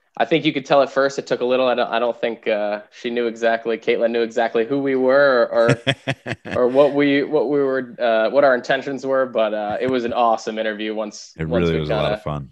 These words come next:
Speaker 1: once
Speaker 2: Yeah.
Speaker 1: we got rolling. But no, she was really cool. Um, I think the, the listeners will obviously enjoy it. Um, she's got a cool story and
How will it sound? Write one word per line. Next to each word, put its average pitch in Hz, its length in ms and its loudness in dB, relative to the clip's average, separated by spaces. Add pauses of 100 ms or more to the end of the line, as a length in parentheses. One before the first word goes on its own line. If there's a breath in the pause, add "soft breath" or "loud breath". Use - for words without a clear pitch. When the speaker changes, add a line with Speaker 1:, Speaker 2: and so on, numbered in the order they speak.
(140)
Speaker 1:
once 80 100 0
Speaker 2:
Yeah. 71 60 -2
Speaker 1:
we 123 80 -2
got 117 180 2
rolling. 110 400 0
But 104 220 -2
no, 104 160 -4
she - 140 -6
was 117 140 -4
really 117 220 0
cool. 104 580 -4
Um, 95 600 -10
I - 80 -8
think 104 200 -6
the, 98 280 -6 (240)
the 107 80 -10
listeners 104 400 -10
will 98 80 -6
obviously 101 460 -8
enjoy 101 340 -8
it. 101 220 -6 (140)
Um, 87 380 -14
she's 101 180 -16
got 98 140 -8
a 95 60 -8
cool 98 240 -12
story 98 540 -8
and 80 260 -18